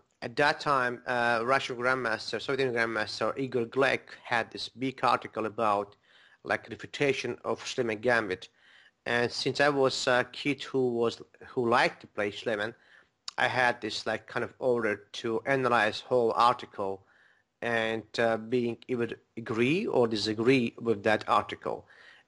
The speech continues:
And imagine when I was thirteen, we had no computers, so it, it's been done, like, manually, just me, myself, board, and that's it. And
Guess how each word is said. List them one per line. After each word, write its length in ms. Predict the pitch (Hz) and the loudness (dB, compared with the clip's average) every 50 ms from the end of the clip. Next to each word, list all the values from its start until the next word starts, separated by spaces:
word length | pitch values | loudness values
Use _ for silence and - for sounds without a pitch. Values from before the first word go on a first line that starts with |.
| _ - | _ -2
And 160 | - 123 123 | 0 2 4
imagine 400 | 120 127 143 156 151 139 139 135 | 4 4 4 4 4 4 4 4
when 240 | 127 123 127 127 135 | 4 4 4 4 4
I 60 | 135 | 4
was 180 | 127 123 120 - | 2 2 0 -2
thirteen, 560 | - - 123 117 - - - 151 151 143 131 | -2 -2 -2 -2 -4 -6 -4 0 0 2 2
we 100 | 123 117 | 2 2
had 200 | 120 120 120 123 | 2 2 2 2
no 100 | 127 123 | -2 -4
computers, 600 | - - 127 113 - - - 135 104 85 - - | -2 -4 -6 -6 -6 -4 -4 -4 -4 -4 -4 -4
so 460 | - - - 117 110 107 107 104 101 - - | -4 -4 -2 0 2 2 4 2 2 0 -2
it, 120 | 123 - _ _ _ _ _ - - - - _ - | -6 -10 _ _ _ _ _ -20 -20 -20 -18 _ -8
it's 140 | 120 123 - | -8 -6 -4
been 240 | - 131 113 113 104 | -2 -2 -2 -2 2
done, 360 | - 131 135 135 131 123 117 | 4 6 8 8 8 6 6
like, 340 | 113 110 107 104 107 - - | 4 2 2 0 -4 -8 -10
manually, 540 | 113 113 117 120 123 131 123 113 95 101 101 | -6 -2 0 2 2 2 2 0 -2 -2 -4
just 400 | - - 110 107 - - - 107 | -2 -2 -4 -4 -4 -6 -8 -6
me, 220 | 107 113 120 135 | -4 -2 0 0
myself, 560 | 131 117 107 107 - - - 117 120 120 120 - - | 0 0 0 -2 -4 -4 0 2 2 2 0 -2 -10
board, 360 | 117 110 113 110 113 117 117 - - _ _ _ _ _ _ _ _ _ _ _ - | -4 0 2 4 4 4 2 0 -4 _ _ _ _ _ _ _ _ _ _ _ -8
and 260 | - 117 110 107 101 107 | -4 -2 -2 0 0 0
that's 200 | 110 - - 180 | 0 2 2 2
it. 160 | 147 - - - _ _ _ _ _ _ _ _ _ _ _ _ _ _ - | 2 2 0 -6 _ _ _ _ _ _ _ _ _ _ _ _ _ _ -4
And 400 | - - 127 127 120 120 127 120 | -2 0 2 2 2 0 0 -2